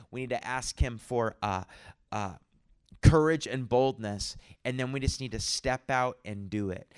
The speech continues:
Some, uh, you know, I shared the story about when we were in Mexico. We're doing ministry on the beach. There's a, there's a big stage on the beach, and there's a cell phone company,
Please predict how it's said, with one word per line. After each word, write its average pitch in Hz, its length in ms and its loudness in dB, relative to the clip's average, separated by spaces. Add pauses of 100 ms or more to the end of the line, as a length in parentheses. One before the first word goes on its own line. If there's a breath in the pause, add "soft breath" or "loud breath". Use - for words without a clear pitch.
(160 loud breath)
Some, 139 260 4 (120)
uh, 123 40 -6
you 139 120 -4
know, 123 100 -4
I 127 120 0
shared 139 300 2
the 120 60 -6
story 139 300 0
about 120 160 -4
when 123 140 -10
we 123 80 -12
were 120 80 -8
in 117 60 -10
Mexico. 117 400 -12
We're 98 140 -10
doing 123 220 -8
ministry 127 340 -10
on 123 120 -12
the 117 60 -10
beach. - 460 -12 (340 loud breath)
There's 120 160 -6
a, 123 80 -10
there's 120 220 -4
a 110 80 -6
big 135 400 -4
stage 143 480 0
on 131 140 -8
the 123 60 -8
beach, 113 520 -8 (320 loud breath)
and 127 100 -2
there's 123 140 0
a 120 60 -2
cell 151 400 2
phone 139 280 -8
company, 113 600 -10